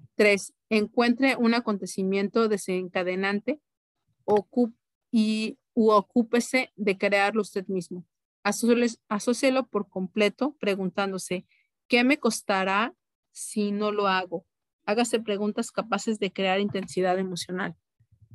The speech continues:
Por ejemplo, si desea desarrollar la convicción de no usar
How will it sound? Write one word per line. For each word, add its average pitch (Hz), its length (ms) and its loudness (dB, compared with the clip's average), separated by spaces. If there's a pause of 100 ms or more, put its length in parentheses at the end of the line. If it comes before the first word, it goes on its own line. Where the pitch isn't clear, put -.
(260)
Por 202 140 4
ejemplo, 233 540 2 (380)
si 233 180 2
desea 226 300 4
desarrollar 214 540 2
la 240 120 2
convicción 214 720 -2
de 196 120 2
no 208 180 -2
usar 220 380 0